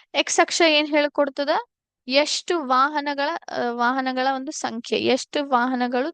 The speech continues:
ದಾಟಿದಾವೆ ಅಂತ. ವಾಹನಗಳ ಸಂಖ್ಯೆ. ನಂತರ ವೈ ಅಕ್ಷ ಏನ್ ಹೇಳ್ಕೊಡ್ತದ? ಸಮಯ. ಸಮಯ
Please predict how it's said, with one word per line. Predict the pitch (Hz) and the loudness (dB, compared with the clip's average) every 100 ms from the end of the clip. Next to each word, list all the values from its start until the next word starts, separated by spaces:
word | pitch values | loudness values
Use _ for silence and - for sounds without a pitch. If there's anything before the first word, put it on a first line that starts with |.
| - | 0
ದಾಟಿದಾವೆ | 233 226 233 117 117 117 | 0 -2 -6 -4 -2 -4
ಅಂತ. | 254 240 _ _ _ _ _ _ _ _ _ _ | -6 -14 _ _ _ _ _ _ _ _ _ _
ವಾಹನಗಳ | 117 117 233 240 240 240 269 415 - | 0 0 2 0 0 2 2 0 -2
ಸಂಖ್ಯೆ. | - 247 247 - - 277 _ _ _ _ _ _ _ _ _ _ _ _ _ _ _ _ - | -4 -4 -6 -8 -10 -12 _ _ _ _ _ _ _ _ _ _ _ _ _ _ _ _ -2
ನಂತರ | 240 233 262 392 - _ _ | -2 4 4 2 -2 _ _
ವೈ | 240 254 277 311 | 2 4 6 6
ಅಕ್ಷ | 302 - 294 | 4 2 2
ಏನ್ | 277 285 | 2 2
ಹೇಳ್ಕೊಡ್ತದ? | 277 277 - 277 - 294 480 427 | 0 -2 0 -2 -2 -2 -2 -2
ಸಮಯ. | - 254 247 214 - _ _ _ _ _ _ _ _ _ _ _ _ _ _ _ _ _ _ _ _ _ _ _ _ _ _ _ _ _ _ _ _ _ _ _ _ _ _ _ _ _ _ _ | 2 4 4 2 0 _ _ _ _ _ _ _ _ _ _ _ _ _ _ _ _ _ _ _ _ _ _ _ _ _ _ _ _ _ _ _ _ _ _ _ _ _ _ _ _ _ _ _
ಸಮಯ | - 233 220 226 233 | -4 -4 -2 -2 -2